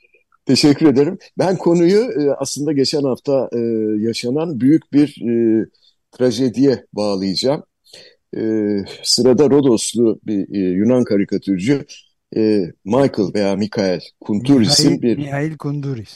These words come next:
Speaker 1: Mihail, evet, Mihail Kunturis'in, e, karikatürü var. E, Yunanistan bayrağıyla oynamış Kunturis. Önce, e, yani ben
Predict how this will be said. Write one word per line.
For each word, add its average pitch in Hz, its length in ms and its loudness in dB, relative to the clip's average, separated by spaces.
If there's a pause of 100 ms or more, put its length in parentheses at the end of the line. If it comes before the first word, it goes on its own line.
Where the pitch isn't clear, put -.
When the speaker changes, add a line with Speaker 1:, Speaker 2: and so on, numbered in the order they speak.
(200)
Speaker 1:
Mihail, 117 580 0
evet, 95 360 -4
Mihail 107 460 0
Kunturis'in, 117 840 -4
e, 98 240 -2
karikatürü 113 540 -2
var. 110 200 2 (720)
E, 110 40 0 (600)
Yunanistan 156 880 0
bayrağıyla 127 680 0
oynamış 98 640 -10
Kunturis. 92 680 0 (540)
Önce, 147 320 6
e, 143 280 4 (1400)
yani 139 240 -4 (320)
ben 185 140 6